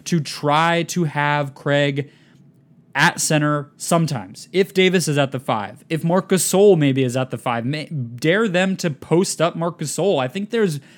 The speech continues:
there are moments where the Suns can go super small to the point of nervous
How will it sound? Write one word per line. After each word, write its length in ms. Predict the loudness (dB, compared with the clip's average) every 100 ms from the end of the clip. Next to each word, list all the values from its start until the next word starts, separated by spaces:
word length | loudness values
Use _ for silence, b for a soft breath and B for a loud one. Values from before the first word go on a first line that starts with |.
| _
there 140 | -2
are 220 | 2 0 2
moments 340 | 0 -2 -2
where 100 | -2
the 60 | -2
Suns 300 | -2 -2 -4
can 300 | -4 -2 -2
go 120 | -2
super 320 | -2 -2 -4
small 460 | -4 -2 -2 -2 -6 B B
to 140 | -2 0
the 100 | 0
point 280 | -2 -4 -2
of 120 | -2
nervous 500 | -2 0 -2 -4 -12